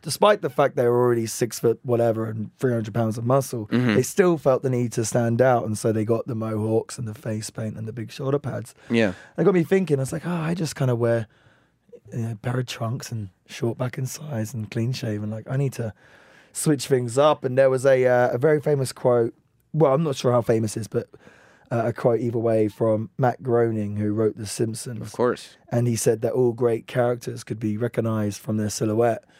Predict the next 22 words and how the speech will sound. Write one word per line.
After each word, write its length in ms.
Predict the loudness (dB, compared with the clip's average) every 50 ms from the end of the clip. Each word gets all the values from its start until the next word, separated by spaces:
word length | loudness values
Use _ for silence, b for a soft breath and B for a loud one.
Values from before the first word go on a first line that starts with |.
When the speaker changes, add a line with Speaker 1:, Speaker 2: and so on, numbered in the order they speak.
| b b b b b b b b b
Speaker 1:
And 120 | -10 -10
I 20 | -10
thought, 160 | -8 -6 -6
"That's 160 | -6 -4 -4
an 60 | -4
interesting 560 | -4 -2 -2 -2 -4 -6 -4 -6 -6 -6 -6 -6
point." 340 | -6 -4 -4 -4 -4 -6 -8 _
'Cause 140 | -18 -16 -16
if 120 | -14 -14 -14 -14
you 80 | -12
think 140 | -10 -10 -10
of 80 | -10 -8
Homer, 380 | -6 -4 -4 -2 -2 -2 -2
you 120 | -4 -4 -6
can 200 | -8 -8 -10 -10
tell 260 | -8 -8 -10 -8 -8 -10
straight, 200 | -10 -8 -8 -6
or 100 | -6 -6
Bart, 400 | -6 -6 -4 -4 -2 -4 -4 -6 -6
or 260 | -8 -8 -8 -10 -12 -16 _ _ _ -2
any, 240 | 0 0 0 -2 -4 -6
Marge, 480 | -6 -4 -2 -2 -2 -4 -6 -8 -14